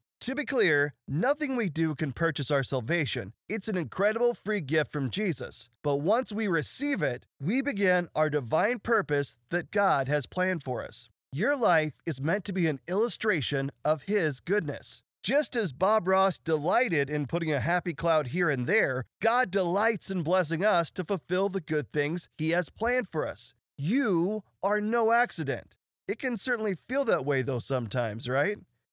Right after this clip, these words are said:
You are not a mistake. You are not forgotten. God sees you. He desires to do incredible things through you. When Jesus looks at you, he sees his masterpiece,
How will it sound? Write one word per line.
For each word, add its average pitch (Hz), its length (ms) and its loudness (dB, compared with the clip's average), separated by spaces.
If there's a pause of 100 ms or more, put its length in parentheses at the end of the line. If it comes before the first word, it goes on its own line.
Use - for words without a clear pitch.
(160)
You 151 580 0 (120)
are 185 160 4
not 180 560 0 (100)
a 156 60 0
mistake. 151 640 -2 (280)
You 190 500 0 (120)
are 185 140 2
not 170 360 2
forgotten. 156 600 0 (200)
God 196 460 2
sees 254 400 -2
you. 110 280 -6 (360)
He 247 140 -2
desires 226 640 2
to 208 120 -2
do 196 200 0
incredible 208 600 0
things 160 600 0
through 247 300 -4
you. 127 340 -4 (160)
When 202 260 0
Jesus 277 540 -2
looks 226 260 -4
at 170 220 -2
you, 170 320 0 (180)
he 269 220 0
sees 165 500 -2
his 226 260 -6
masterpiece, 220 880 -2